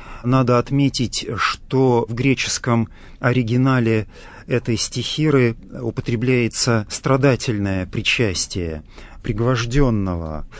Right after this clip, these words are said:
Профессор, э, Скоболанович в своих комментариях к службе праздника Воздвижения Креста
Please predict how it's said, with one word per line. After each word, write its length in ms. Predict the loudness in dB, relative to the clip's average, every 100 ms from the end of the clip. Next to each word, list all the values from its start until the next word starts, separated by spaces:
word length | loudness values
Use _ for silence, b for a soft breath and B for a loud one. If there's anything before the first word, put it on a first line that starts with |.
| B -4
Профессор, 640 | -4 0 0 0 0 0
э, 200 | -2 -2
Скоболанович 920 | -2 -4 -2 0 2 2 0 -2 -4 -6 B B
в 60 | -4
своих 320 | 2 2 2
комментариях 960 | 0 2 0 2 0 2 2 0 -2 -8
к 60 | -8
службе 460 | -4 0 0 -2
праздника 500 | 2 2 2 -2 -2
Воздвижения 600 | -2 -2 -2 -2 0 -2
Креста 600 | -2 -4 -6 -2 0 -2